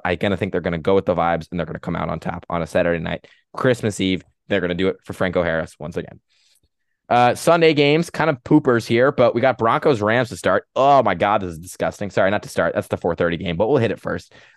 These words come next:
Uh, yeesh, Baker Mayfield against Brett Ripien. My Lord. Um, not great. Caleb, who's gonna win?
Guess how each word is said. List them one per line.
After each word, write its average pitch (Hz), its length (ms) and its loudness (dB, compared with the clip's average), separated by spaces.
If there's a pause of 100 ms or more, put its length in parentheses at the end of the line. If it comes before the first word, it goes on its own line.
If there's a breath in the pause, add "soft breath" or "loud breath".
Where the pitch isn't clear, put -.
Uh, 107 540 4 (200)
yeesh, - 460 -6
Baker 127 280 2
Mayfield 110 400 2
against 90 260 -2 (460)
Brett 113 320 -4
Ripien. 135 560 0 (720)
My 123 280 0
Lord. 98 440 2 (100)
Um, 117 460 2
not 147 260 0
great. 117 420 0
Caleb, 135 380 2
who's 127 180 -2
gonna 101 180 0
win? 92 280 -2